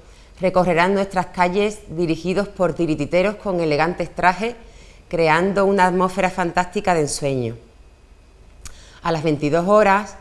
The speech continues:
en la Plaza de Armas, contamos la historia de San Roque con arena, una puesta en escena espectacular donde el artista hará que la arena vaya cobrando vida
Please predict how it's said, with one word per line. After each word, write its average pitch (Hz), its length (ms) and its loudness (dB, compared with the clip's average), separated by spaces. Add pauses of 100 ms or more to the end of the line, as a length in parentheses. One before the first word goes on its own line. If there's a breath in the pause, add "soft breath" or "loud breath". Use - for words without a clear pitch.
(140)
en 156 100 -4
la 143 100 2
Plaza 160 300 0
de 180 100 4
Armas, 190 440 2 (460 loud breath)
contamos 175 480 2
la 214 120 4
historia 190 320 -2
de 208 80 0
San 180 240 -4
Roque 175 260 -2
con 196 180 0
arena, 139 440 -2 (720 soft breath)
una 180 240 0
puesta 185 260 -2
en 175 80 0
escena 175 340 0
espectacular 180 920 -2 (260 loud breath)
donde 160 240 0
el 147 80 4
artista 196 460 0
hará 185 180 2
que 180 120 -4
la 156 100 4
arena 180 360 0
vaya 170 300 0
cobrando 160 440 0
vida 175 340 0